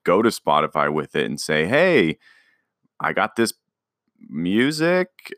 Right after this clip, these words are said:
podcast," they'd be like, "Um, yeah, we don't want you."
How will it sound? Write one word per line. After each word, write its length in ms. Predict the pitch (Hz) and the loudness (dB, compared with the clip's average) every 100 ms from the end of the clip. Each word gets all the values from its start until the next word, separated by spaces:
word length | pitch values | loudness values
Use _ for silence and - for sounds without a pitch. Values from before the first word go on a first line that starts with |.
| _ _ - | _ _ -2
podcast," 760 | 110 139 165 175 170 - - - | 0 0 2 2 0 -2 -8 -6
they'd 260 | - 82 85 | 0 0 2
be 100 | 82 | 4
like, 460 | 78 78 80 - _ - | 4 2 -2 -12 _ 0
"Um, 800 | 90 90 90 87 87 85 82 - _ - - _ _ _ _ | 2 4 4 2 2 0 -2 -6 _ -14 -14 _ _ _ _
yeah, 680 | 90 85 80 76 55 53 - | -10 -4 0 0 2 0 -4
we 200 | - 101 | -8 -4
don't 180 | 139 135 | 0 0
want 240 | 76 80 101 | 0 0 2
you." 300 | 120 143 | 2 0